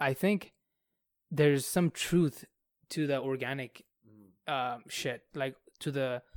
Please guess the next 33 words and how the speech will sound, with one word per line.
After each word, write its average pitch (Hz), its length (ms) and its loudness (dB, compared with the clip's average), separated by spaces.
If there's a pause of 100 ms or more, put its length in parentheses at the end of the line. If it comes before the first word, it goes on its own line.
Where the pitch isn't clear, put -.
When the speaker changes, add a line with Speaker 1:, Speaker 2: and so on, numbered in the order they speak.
(520)
Speaker 1:
to, 151 100 -4
like, 131 140 0
going 139 240 0
back 127 220 0
to, 127 260 -4
uh, - 40 -4 (300)
natural 131 840 -4
stuff, - 520 -8 (240)
honestly, 143 460 0
'cause - 280 -2 (720)
you 165 200 2
feel 220 280 4
way 143 160 6
better. 127 360 -2 (160)
Speaker 2:
Mm-hmm. 101 260 -4 (120)
Speaker 1:
You 143 160 -6
can 147 380 -6 (220)
think 170 460 -2
way 151 120 6
better. 139 380 0
You 147 140 -2
don't 147 100 2
have, 147 180 0
like, 135 260 -2 (500)
negative 143 500 2
thoughts. 131 480 0
Well, 151 220 2
you 143 120 0
have 156 140 4
negative 127 240 -2
thoughts, 127 220 -4
but 131 100 -2
it's, 123 160 -4